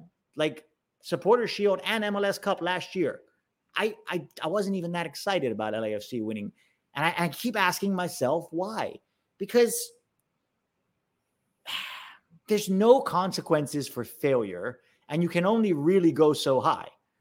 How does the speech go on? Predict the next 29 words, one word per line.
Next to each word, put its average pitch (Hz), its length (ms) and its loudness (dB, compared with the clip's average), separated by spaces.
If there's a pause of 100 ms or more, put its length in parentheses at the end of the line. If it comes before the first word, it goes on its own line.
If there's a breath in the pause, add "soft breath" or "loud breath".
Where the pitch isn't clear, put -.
Like, 160 320 4 (640)
peak 262 480 -4
you 208 160 0
can 208 240 2
do, 196 500 4 (540)
I 160 80 4
guess 196 320 2
now, 160 520 4
would 156 200 4
be 151 140 4
winning 147 300 -2
C 156 180 -6
C 143 260 -2
L 165 160 4
and 151 100 -2
then 131 80 -2
going 135 220 -2
to 123 60 -12
Club 127 260 -2
World 117 240 -2
Cup, 101 200 -4
what 110 160 -6
Seattle 110 380 -2
just - 280 -14
did. 90 160 -8
And 107 120 -8
that's 127 240 0 (180)
kinda 127 240 -2
cool. - 260 -12